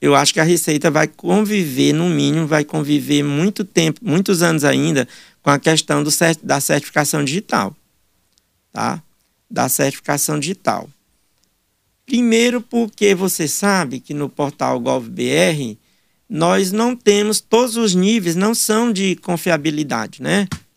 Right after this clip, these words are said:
Nós temos aí o nível bronze, que não, você não pode acessar, é, é, é, coisas com sigilo fiscal,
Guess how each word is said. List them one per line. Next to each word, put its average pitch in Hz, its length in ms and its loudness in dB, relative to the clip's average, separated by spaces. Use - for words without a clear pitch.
Nós 139 200 -4
temos 156 260 -6
aí 151 180 0
o 151 80 0
nível 147 300 -2
bronze, 196 800 0
que 175 120 -8
não, 175 360 -2
você 185 160 -4
não 190 140 -4
pode 220 260 0
acessar, 139 720 -4
é, 135 80 -6
é, 135 680 -6
é, 123 60 -6
coisas 139 480 -2
com 143 180 -4
sigilo 135 400 -2
fiscal, 120 580 -6